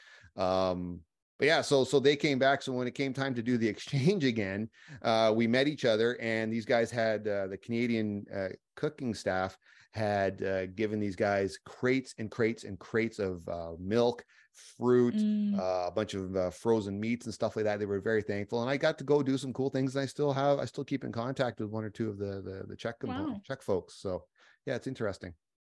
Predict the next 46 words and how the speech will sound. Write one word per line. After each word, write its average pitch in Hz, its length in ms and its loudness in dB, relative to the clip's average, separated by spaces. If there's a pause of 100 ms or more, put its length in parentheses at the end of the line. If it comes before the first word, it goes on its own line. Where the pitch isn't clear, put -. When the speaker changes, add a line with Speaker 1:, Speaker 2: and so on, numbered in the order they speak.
(140)
Speaker 1:
Yeah. 160 160 4 (460)
Speaker 2:
Wow. 151 180 6
Speaker 1:
Long-winded. 143 340 6
I 135 80 8
apologize 131 460 4
for 127 80 -2
that 117 120 4
long-winded 113 520 -2
Speaker 2:
No. - 40 -6
Speaker 1:
story. 98 260 4 (800)
Speaker 2:
No, 220 340 6
it's 214 180 0
really 220 140 2
cool. 220 280 0
Like, 196 320 4 (380)
keep 262 140 2
in 254 80 6
mind 240 340 6
that 214 280 4
people 247 260 -2
who 226 160 -4
weren't 220 220 2
there 208 400 6
weren't 208 260 0
there, 202 240 2
right? 196 320 0
So 226 60 -6
it's 214 100 -6
cool 233 200 -8
to 208 60 -6
hear 208 140 2
all 208 80 6
the 208 80 2
little 202 240 0
details 196 400 0
and 196 140 -2
things 190 280 -2
to - 80 -16
kind 190 140 0
of 185 80 -4
paint 190 180 -4
the - 60 -20
picture 190 340 0
in 180 80 2
our 175 80 -4
minds. 175 360 -2